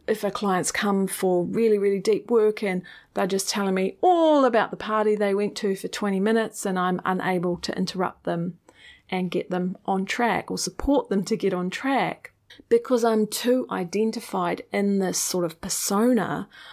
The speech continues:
of being really kind and caring. And then for many of us, if we're not in that place of that kind and caring person, then suddenly we're launched over to the other side and we're the effing bitch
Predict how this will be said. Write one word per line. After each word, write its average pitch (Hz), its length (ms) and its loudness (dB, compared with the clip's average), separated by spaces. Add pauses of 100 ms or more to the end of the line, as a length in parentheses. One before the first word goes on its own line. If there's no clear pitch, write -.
(240)
of 202 220 -6
being 185 380 -2
really 185 480 0
kind 185 400 -6
and 175 120 -4
caring. 185 600 -4 (260)
And 233 180 4
then 247 140 4
for 247 180 0
many 262 460 6
of 226 160 2
us, 170 240 -2
if - 140 -6
we're 240 120 2
not 254 300 2
in 240 200 2
that 247 240 0
place 165 440 -4
of 202 80 -4
that 202 160 -4
kind 208 240 -4
and 202 120 -2
caring 196 300 -2
person, 196 480 -2 (300)
then 226 200 4
suddenly 220 480 0
we're 196 280 0
launched 247 760 0
over 214 220 2
to 202 120 -8
the 196 120 0
other 175 160 -4
side 190 640 -2 (400)
and 214 200 0
we're 233 220 2
the 175 240 -2 (640)
effing 262 380 0
bitch - 600 -8